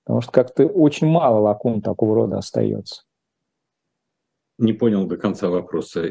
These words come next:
Speaker 1: Вот
Speaker 2: Есть, в, в чём, что,
Speaker 1: Смотрите,
Speaker 2: что?
Speaker 1: э, си-, западный мир может хоть что-то в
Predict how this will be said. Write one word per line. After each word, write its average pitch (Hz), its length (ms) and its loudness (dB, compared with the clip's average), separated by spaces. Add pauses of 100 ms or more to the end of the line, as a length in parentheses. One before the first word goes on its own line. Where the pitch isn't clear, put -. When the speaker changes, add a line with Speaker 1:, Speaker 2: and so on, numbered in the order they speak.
Speaker 1:
Вот 107 160 6
Speaker 2:
Есть, 104 200 -2 (540)
в, - 260 -18
в - 260 -20
чём, 127 420 2 (480)
что, - 200 -2
Speaker 1:
Смотрите, 165 760 2
Speaker 2:
что? 214 480 0
Speaker 1:
э, 240 40 -6
си-, 247 280 -2
западный 196 580 4
мир 208 200 4
может 220 400 2
хоть 240 180 -2
что-то 196 720 0 (140)
в 123 100 2